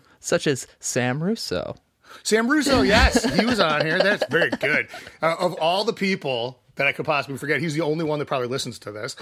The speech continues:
Speaker 2: Uh, so <laughs> that's <laughs> really good.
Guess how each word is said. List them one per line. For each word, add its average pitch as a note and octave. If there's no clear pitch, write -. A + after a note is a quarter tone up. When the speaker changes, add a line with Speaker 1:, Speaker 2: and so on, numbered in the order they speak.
Speaker 2:
Uh, B2
so E3
<laughs> E3
that's D#3+
<laughs> -
really F#3+
good. A2+